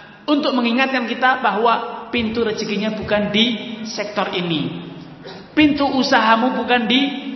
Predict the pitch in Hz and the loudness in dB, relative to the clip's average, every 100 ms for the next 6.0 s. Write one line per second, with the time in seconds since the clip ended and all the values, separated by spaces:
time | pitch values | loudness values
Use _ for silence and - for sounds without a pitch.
0 | - - - 240 220 240 262 - 226 226 | -12 -14 -4 0 2 4 2 0 0 0
1 | 220 202 247 277 240 190 208 202 214 226 | 0 0 0 -2 -4 -2 0 2 2 4
2 | 220 196 156 131 - - - - - - | 4 2 0 -4 -6 -10 -14 -18 -18 -10
3 | - 254 233 247 226 208 208 214 214 254 | 2 2 4 0 2 2 4 2 2 -2
4 | - 254 254 233 - 226 214 214 240 226 | -2 0 0 2 0 0 0 2 2 0
5 | 202 208 208 220 208 208 214 208 214 | 0 0 0 -2 -2 -2 -2 -2 2